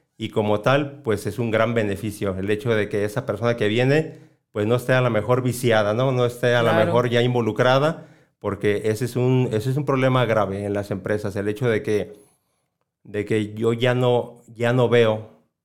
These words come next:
Speaker 1: y a lo mejor a veces no me ciego ante los mismos problemas que tiene mi empresa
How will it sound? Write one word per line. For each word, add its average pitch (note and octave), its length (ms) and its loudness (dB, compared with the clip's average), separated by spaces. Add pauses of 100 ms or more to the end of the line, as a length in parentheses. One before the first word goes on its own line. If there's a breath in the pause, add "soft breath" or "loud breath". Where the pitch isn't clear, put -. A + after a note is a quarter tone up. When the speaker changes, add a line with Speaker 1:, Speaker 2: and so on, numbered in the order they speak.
(640)
Speaker 1:
y A#2+ 140 -2
a A2+ 80 4
lo A2 120 2
mejor A2 320 0
a C3 80 2
veces C3 420 -2
no B2 680 0 (580)
me B2 160 -2
ciego A#2+ 600 0 (380 loud breath)
ante A2 280 0
los G#2+ 160 2
mismos C3 300 2
problemas A#2+ 460 0
que A2 100 -4
tiene B2+ 200 0
mi B2 100 2
empresa B2+ 600 0